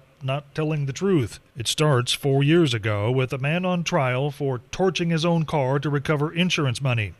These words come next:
During that trial, his attorney, now thirty-two-year-old Stephen Gutierrez, went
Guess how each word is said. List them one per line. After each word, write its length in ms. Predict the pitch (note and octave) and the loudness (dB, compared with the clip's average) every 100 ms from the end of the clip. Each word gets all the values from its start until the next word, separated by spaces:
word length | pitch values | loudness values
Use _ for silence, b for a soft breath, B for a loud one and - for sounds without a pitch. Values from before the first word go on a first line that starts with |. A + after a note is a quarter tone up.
| _ _ - | _ _ 0
During 260 | D#3 E3 C3 | 4 4 4
that 180 | G#2+ | 0
trial, 380 | - C#3+ G#2+ A#2 | 0 0 2 2
his 160 | C#3 A#2 | 2 0
attorney, 540 | G2+ E3 C#3 G#2+ C3+ - b b - | -2 -2 -2 -2 -4 -6 b b -8
now 400 | C#3 C3 A#2 C3+ | -4 -2 -2 -4
thirty-two-year-old 760 | C#3+ C3 A#2+ D#3+ C#3+ C3 B2 G#2+ | -4 -4 -4 -4 -4 -2 -4 -4
Stephen 380 | - C#3+ C3 | -4 -4 -4
Gutierrez, 720 | A#2+ C3+ B2+ C3 D#3+ A#2+ A#2 A#2+ | -4 -4 0 0 2 0 0 -2
went 200 | C3+ | -6